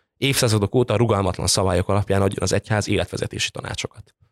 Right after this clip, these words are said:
mondja Povedák István. Egészen addig az egyház a tradicionálisabb, konzervatívabb társadalomban kultúra szervező szerepet látott el. Vagyis megmondhatta, mi a jó és mi a rossz cselekedet.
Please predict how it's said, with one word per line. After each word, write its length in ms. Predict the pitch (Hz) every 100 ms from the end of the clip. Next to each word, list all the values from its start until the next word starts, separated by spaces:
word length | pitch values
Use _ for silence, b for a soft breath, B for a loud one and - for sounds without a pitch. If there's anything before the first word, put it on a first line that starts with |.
| _ _ -
mondja 220 | 98 95
Povedák 420 | 92 82 - 85
István. 400 | - - - _ -
Egészen 360 | 135 143 135
addig 260 | 117 135 151
az 80 | 104
egyház 320 | 107 147 139
a 60 | 117
tradicionálisabb, 960 | 117 123 131 - 143 151 147 - 113
konzervatívabb 760 | - 120 110 104 98 92 92 -
társadalomban 680 | 110 107 110 104 98 95 95
kultúra 440 | 131 123 117 101
szervező 380 | - 82 - -
szerepet 380 | - 80 80 -
látott 360 | - - -
el. 180 | - -
Vagyis 160 | - 123
megmondhatta, 560 | 143 139 117 127 - 147
mi 140 | 120
a 40 |
jó 240 | 104 107 131
és 120 | 117
mi 120 | 113
a 80 | 87
rossz 180 | - -
cselekedet. 520 | - - - - -